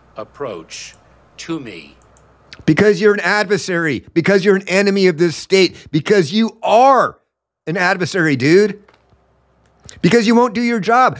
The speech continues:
Speaker 2: Because you won't control the border. Because you won't have fair and equal immigration. Because you don't fire people who spew anti-Semite bullshit like that.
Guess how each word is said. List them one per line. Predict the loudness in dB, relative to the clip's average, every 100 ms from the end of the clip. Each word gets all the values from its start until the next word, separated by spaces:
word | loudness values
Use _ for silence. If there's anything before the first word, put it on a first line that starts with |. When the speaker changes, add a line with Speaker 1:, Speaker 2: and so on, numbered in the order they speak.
| -12
Speaker 2:
Because | 0 0 0
you | -4
won't | -2 -2 -2 _ _ _ _ _ _ _ _ _ _
control | -6 0 2 2
the | 0
border. | 0 2 4 2
Because | -2 -2 -2 -4 -10
you | -6 -2
won't | 0 2 0 -4 _ _ _ _ _ _
have | -4 -2 0 -2 -6
fair | _ 0 2 4
and | 2 -2
equal | -2 -4 -4 0
immigration. | 0 2 4 2 4 2
Because | 2 2 2 0 -4 -12
you | -6 -2
don't | 0 -2 -4
fire | -14 -4 0 2 0 -2 _ -8
people | -6 -2 0 0 0 -6
who | 2 2
spew | 2 -6 0 4 4 2 -4 _ -4
anti-Semite | -2 0 -2 -2 -4 -2 -2 -2
bullshit | 2 2 0 -4 0
like | -2 0
that. | 0 0 -2 _